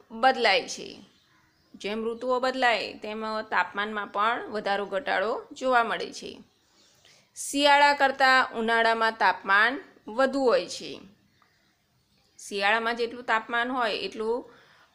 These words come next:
ઉનાળામાં અલગ હોય છે. સૂર્યઘાત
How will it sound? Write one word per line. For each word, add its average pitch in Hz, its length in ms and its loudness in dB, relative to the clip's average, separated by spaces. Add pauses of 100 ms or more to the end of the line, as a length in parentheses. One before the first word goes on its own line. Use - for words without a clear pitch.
ઉનાળામાં 214 760 0 (320)
અલગ 285 260 2
હોય 190 180 -4
છે. - 360 -16 (2250)
સૂર્યઘાત 302 1160 4